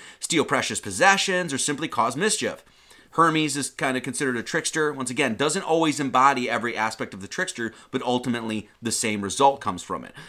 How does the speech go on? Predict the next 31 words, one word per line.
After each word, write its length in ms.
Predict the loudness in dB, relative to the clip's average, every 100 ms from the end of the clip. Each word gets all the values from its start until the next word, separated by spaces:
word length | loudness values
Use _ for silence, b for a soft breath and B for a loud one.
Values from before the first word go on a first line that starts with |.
| B
The 60 | -6
concept 380 | -2 -2 -4 -6
of 100 | -8
the 60 |
trickster 340 | -2 -2 0 -2
as 120 | -2
a 60 |
type 300 | -2 0 0
is 100 | -2
based 280 | -2 -2 -2
upon 180 | 2 2
the 80 | 2
most 200 | 0 0
essential 380 | -2 -2 -2 -4
trait, 400 | 2 2 0 -8
his 160 | -6 -2
trickiness. 680 | 0 0 0 -2 -2 -8 -10 B B B _ _ _ _ _ -18 -10
Sometimes 440 | -2 0 2 2 6
they're 260 | 6 4 B B -4
thieving, 500 | 2 4 4 2 4
voracious, 800 | 4 6 4 2 2 2 2
cunning, 540 | 0 6 6 6 2 2
amoral, 720 | 4 4 6 6 6 4 2
sexually 540 | 2 2 2 -2 0
hyperactive. 720 | 0 -2 0 0 0 0 0
Not 180 | 4 6
always. 520 | 6 4 2 -2 -6 _
Once 140 | -8 -4
again, 320 | -2 -2 -2
we're 80 | 2
not 200 | 0